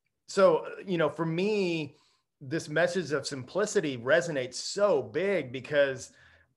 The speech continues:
I know, just like you said, the simpler <laughs> my life becomes, the more joy I get to just experience on a daily basis.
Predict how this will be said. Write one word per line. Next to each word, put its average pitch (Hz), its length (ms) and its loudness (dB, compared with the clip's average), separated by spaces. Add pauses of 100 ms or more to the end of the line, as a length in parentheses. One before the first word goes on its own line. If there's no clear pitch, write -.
(160)
I 160 220 2
know, 156 440 6
just 147 240 -6
like 151 220 -2
you 143 100 -8
said, 170 340 4
the 127 80 -6
simpler 175 500 0
<laughs> - 20 0
my 156 160 0
life 151 400 -2
becomes, 139 640 -4
the 135 120 -2
more 143 260 -2
joy 131 540 -2
I 120 60 -2
get 123 200 -8
to 135 80 -10
just 123 260 -10
experience 156 840 -6
on 127 140 -4
a 117 40 -10
daily 117 340 -6
basis. 120 720 -10